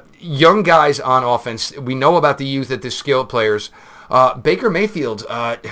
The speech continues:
just, i-, i-, in terms of what it means in P F F for the grade he put up yesterday, for a rookie to do this, and now he's done it a couple of times,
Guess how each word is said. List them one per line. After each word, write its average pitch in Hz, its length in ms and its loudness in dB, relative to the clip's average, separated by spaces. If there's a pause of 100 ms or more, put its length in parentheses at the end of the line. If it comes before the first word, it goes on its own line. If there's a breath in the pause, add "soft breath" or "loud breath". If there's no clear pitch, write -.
(140)
just, - 380 -8 (720 soft breath)
i-, - 340 -10
i-, 196 300 2
in 202 100 0
terms 233 300 2
of 175 100 2
what 175 220 4
it 175 160 0
means 170 360 -2
in 147 100 -6
P 165 200 -2
F 139 160 -2
F 160 140 0
for 139 80 -6
the 131 100 -2
grade 143 240 0
he 143 120 -4
put 131 220 -4
up 131 160 -4
yesterday, 117 500 -6
for 156 240 -6
a 151 60 2
rookie 180 300 0
to 156 120 -2
do 135 160 -6
this, 127 200 -6
and 156 100 -8
now 233 140 -4
he's 135 120 -8
done 185 120 -4
it 131 60 -6
a 117 60 -6
couple 151 280 0
of 117 80 -6
times, 143 520 2